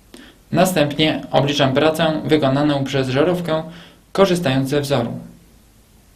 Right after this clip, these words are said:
Moc równa się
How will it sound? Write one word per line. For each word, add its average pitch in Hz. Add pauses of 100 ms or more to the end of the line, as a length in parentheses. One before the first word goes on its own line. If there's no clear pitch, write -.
(2250)
Moc 160
równa 135
się 131